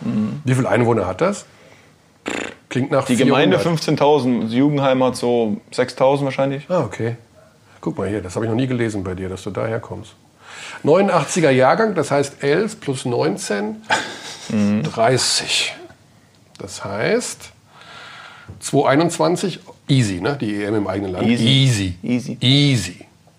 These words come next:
Speaker 2: Easy. Zwei zweiundzwanzig?
Speaker 1: Easy.
Speaker 2: Easy.
Speaker 1: <laughs>
Speaker 2: Dreiunddreißig, kein Thema, ne?
Speaker 1: Kein Problem.
Speaker 2: Kein Problem. Oder zwei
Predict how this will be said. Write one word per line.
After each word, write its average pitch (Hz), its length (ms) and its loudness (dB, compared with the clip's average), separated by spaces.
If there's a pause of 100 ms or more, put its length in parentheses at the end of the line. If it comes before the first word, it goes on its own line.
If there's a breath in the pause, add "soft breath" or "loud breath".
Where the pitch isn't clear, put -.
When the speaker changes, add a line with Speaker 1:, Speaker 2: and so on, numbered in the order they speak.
Speaker 2:
Easy. 120 260 -2 (160 loud breath)
Zwei 123 200 -2 (160)
zweiundzwanzig? - 1500 0
Speaker 1:
Easy. 117 300 0 (260)
Speaker 2:
Easy. 117 260 2 (440)
Speaker 1:
<laughs> 107 440 -8
Speaker 2:
Dreiunddreißig, 107 640 2
kein 98 180 -2
Thema, 90 280 -6
ne? 90 120 -10 (1080 loud breath)
Speaker 1:
Kein - 180 -8
Problem. - 280 -6 (140)
Speaker 2:
Kein 98 160 -4
Problem. 90 220 -8 (260)
Oder 101 240 2 (520)
zwei 107 380 2